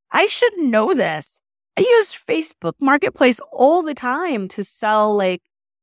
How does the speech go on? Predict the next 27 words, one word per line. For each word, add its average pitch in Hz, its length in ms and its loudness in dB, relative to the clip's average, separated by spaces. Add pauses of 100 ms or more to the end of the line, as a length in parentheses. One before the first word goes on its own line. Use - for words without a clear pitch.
(120)
things 220 540 0
from 190 240 -8
my 175 140 -6
house 202 600 0
or 160 140 -6
buy 165 320 0
things 208 440 -8
from 190 180 -12
people. 202 440 -6 (280)
It - 160 -8
didn't 339 320 -4
even 330 340 -8
occur - 640 -8
to 359 80 -4
me 214 360 -10 (420)
that - 140 -4
I 151 100 -4
could - 240 -6
put 214 300 -2
his 185 280 -2
classes 160 480 -4
on 147 260 -10
there, 131 220 -6
and 233 140 -8
it 254 140 -8
should 254 240 -2
have. 165 240 -4